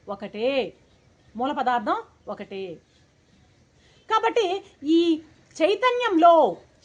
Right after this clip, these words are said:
ఆ చిదాకాశంలో, చైతన్యంలో, ఆ శుద్ధ చైతన్యంలో కలిసేటువంటి ఆ వాసనల వలన కలిగేటువంటి సంకల్పాల వలన మనసు ఏర్పడుతుంది.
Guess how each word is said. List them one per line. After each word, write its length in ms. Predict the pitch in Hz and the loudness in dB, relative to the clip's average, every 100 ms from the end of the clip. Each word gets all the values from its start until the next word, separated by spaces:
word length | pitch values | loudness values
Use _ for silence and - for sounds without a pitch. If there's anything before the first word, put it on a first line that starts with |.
| _ _ 247 | _ _ -4
ఆ 260 | 254 233 233 240 | -2 -2 -8 -8
చిదాకాశంలో, 720 | 254 359 403 392 359 359 320 339 311 | 0 0 2 2 0 -2 -2 -4 -6
చైతన్యంలో, 840 | 381 403 403 370 294 302 302 196 - _ - | -4 -4 -4 -4 -2 0 0 -2 -8 _ -8
ఆ 100 | 247 | -6
శుద్ధ 300 | 254 294 240 427 403 | -6 -10 -2 0 0
చైతన్యంలో 680 | 392 381 359 370 349 381 330 | -2 -2 -2 -4 4 4 4
కలిసేటువంటి 600 | 320 302 339 294 262 262 | 2 -4 -4 -6 -6 -6
ఆ 60 | |
వాసనల 720 | 214 214 254 359 440 427 415 392 | -6 -2 0 0 0 0 2 4
వలన 240 | 370 370 | 2 0
కలిగేటువంటి 720 | 349 311 294 285 269 254 247 - - 311 | -2 -4 -6 -6 -8 -8 -12 -16 -10 -6
సంకల్పాల 640 | 339 415 427 415 403 403 392 | -4 -2 -2 2 2 4 2
వలన 260 | 381 381 | 0 -2
మనసు 480 | 330 247 247 302 320 | -2 -6 -8 -8 -6
ఏర్పడుతుంది. 720 | 262 233 233 233 214 220 196 | -6 -6 -8 -10 -12 -10 -10